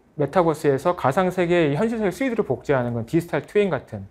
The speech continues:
그런, 그리고 에이아이, 블록체인 가-,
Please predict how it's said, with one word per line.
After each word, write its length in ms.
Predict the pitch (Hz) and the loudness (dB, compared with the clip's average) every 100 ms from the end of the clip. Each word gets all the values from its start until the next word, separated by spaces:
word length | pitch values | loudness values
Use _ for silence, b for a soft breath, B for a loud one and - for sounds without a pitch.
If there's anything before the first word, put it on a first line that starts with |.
| b b b - | b b b -6
그런, 180 | 131 127 | -4 -2
그리고 300 | 127 127 151 | -2 0 0
에이아이, 720 | 127 131 131 123 165 208 208 b - | 2 2 2 0 -2 -4 -6 b -4
블록체인 360 | 151 151 156 | -2 -2 -2
가-, 80 | 139 | -4